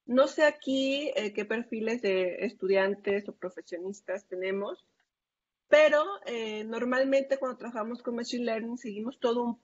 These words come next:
un flujo de trabajo, ¿no? Desde cargar los datos,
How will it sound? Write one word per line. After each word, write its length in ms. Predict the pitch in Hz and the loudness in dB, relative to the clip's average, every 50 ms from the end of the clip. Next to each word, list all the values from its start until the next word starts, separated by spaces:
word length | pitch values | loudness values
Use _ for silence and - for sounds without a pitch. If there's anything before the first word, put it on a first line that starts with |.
| _ _ | _ _
un 380 | 214 240 240 240 240 214 226 - _ | -6 -4 -2 -2 -4 -4 -8 -6 _
flujo 380 | - 277 285 320 302 - 254 | 2 2 2 2 0 2 2
de 100 | 220 208 | 4 4
trabajo, 560 | - - 180 156 - 160 - - _ - - | 4 2 0 0 0 -4 -6 -8 _ -10 -8
¿no? 220 | 170 196 214 220 220 | -6 -6 -6 -4 0
Desde 560 | 208 202 202 208 - - 190 185 185 175 - | 2 2 2 2 0 0 0 2 2 0 0
cargar 340 | - 180 180 185 196 214 214 | 2 2 4 4 4 2 2
los 220 | 220 220 247 - | 0 -2 0 2
datos, 720 | 370 370 277 269 269 - - 262 262 262 269 262 262 - | 4 4 4 4 4 4 4 6 6 6 6 4 2 0